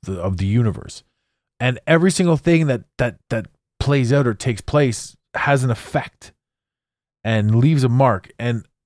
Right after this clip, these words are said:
I'm so confused right now because I can see it, but I can't put it together. But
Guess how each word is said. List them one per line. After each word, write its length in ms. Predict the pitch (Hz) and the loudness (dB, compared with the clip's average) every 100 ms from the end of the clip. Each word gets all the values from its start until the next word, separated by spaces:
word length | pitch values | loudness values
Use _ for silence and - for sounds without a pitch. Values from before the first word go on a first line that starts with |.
| _ _ | _ _
I'm 360 | 117 127 127 107 | -2 0 0 -2
so 380 | - - 170 | -4 2 2
confused 1000 | 190 - 185 - - 165 143 90 73 - - _ _ _ _ _ _ _ _ _ _ _ _ - | 0 -4 -4 -4 -2 2 2 0 -4 -16 -20 _ _ _ _ _ _ _ _ _ _ _ _ -2
right 280 | 120 120 | 2 2
now 440 | 104 120 127 87 90 _ _ _ - - _ _ _ _ _ _ | 0 0 0 -2 -8 _ _ _ -20 -20 _ _ _ _ _ _
because 300 | 139 147 113 | -2 0 2
I 120 | 123 | 0
can 180 | 113 101 | -2 -4
see 420 | - - 170 139 | -6 -4 -2 -2
it, 280 | - - - _ _ _ _ _ _ _ _ _ _ _ _ _ _ _ | -4 -14 -20 _ _ _ _ _ _ _ _ _ _ _ _ _ _ _
but 100 | 131 | -2
I 60 | 123 | -2
can't 380 | - - 143 - | -2 0 0 0
put 180 | - 113 | -2 -2
it 80 | |
together. 560 | - 101 85 60 - - _ _ _ _ _ _ - | -4 -2 -2 -4 -10 -16 _ _ _ _ _ _ -8
But 280 | 107 135 | -2 -2